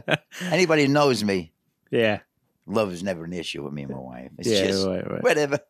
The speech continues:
Speaker 1: But anyway.
Speaker 2: Ah, it's life, isn't it? It just, it is what it is.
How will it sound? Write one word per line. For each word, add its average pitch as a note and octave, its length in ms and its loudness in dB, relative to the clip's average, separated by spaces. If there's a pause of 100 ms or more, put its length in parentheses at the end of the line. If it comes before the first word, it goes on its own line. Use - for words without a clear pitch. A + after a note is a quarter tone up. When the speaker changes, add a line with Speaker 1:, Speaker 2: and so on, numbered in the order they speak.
(140)
Speaker 1:
But C#3+ 100 2
anyway. B2 160 4
Speaker 2:
Ah, A2 200 4
it's - 200 -2
life, C3+ 300 2
isn't B2+ 100 0
it? A2+ 140 2
It G#2+ 80 -8
just, - 240 -6
it A#2 260 2
is A#2 100 4
what B2+ 200 2
it B2+ 60 4
is. B2+ 360 0